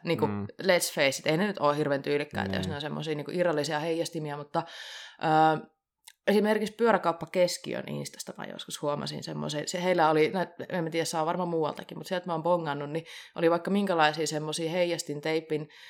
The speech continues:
Speaker 1: palasia, niinku vaikka leopardikuvioista, tai siis niinku niitä leopardin pisteitä, tälleen kaikkea
Speaker 2: Mm.
Speaker 1: kuvioita, ja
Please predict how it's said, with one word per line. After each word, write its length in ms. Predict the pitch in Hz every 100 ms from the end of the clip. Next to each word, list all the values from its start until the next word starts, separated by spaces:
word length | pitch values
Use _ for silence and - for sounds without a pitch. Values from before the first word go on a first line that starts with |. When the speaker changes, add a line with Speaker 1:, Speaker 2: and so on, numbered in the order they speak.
| - _
Speaker 1:
palasia, 380 | 190 190 180 160
niinku 160 | 160 160
vaikka 420 | 160 - 160 -
leopardikuvioista, 1700 | 170 190 165 - 147 151 - _ _ _ _ 165 151 147 139 151 -
tai 120 | 170 160
siis 180 | 170
niinku 260 | 165 170 -
niitä 200 | 180 170 -
leopardin 500 | 180 165 160 147 151
pisteitä, 500 | 156 151 - - -
tälleen 320 | - 151 156
kaikkea 320 | - - 165
Speaker 2:
Mm. 60 | -
Speaker 1:
kuvioita, 520 | 160 156 143 147 -
ja 160 | -